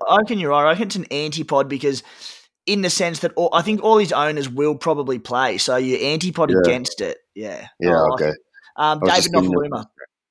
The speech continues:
Speaker 2: Uh, Nofo, um, I'm gonna play him against the Sharks. Uh, just with him, he's got that pedigree in Supercoach. It's just,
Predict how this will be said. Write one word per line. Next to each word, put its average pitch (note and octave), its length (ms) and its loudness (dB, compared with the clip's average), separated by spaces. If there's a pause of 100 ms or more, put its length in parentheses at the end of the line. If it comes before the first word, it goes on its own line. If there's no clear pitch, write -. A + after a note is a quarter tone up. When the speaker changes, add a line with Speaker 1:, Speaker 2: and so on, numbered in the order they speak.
(920)
Speaker 2:
Uh, G2 360 4
Nofo, C#3+ 560 4 (500)
um, G2+ 300 -6 (260)
I'm A#2 120 0
gonna A2 160 2
play G#2+ 240 0
him G#2 100 -2
against F#2+ 260 -2
the - 60 -6
Sharks. - 680 2
Uh, F#2 500 0 (680)
just - 440 -4
with G2+ 180 -4
him, A2+ 300 2
he's G2+ 140 -2
got G#2 120 2
that - 180 0
pedigree G#2 380 0
in G2+ 80 -2
Supercoach. G#2 640 -2 (120)
It's - 120 -4
just, - 440 -4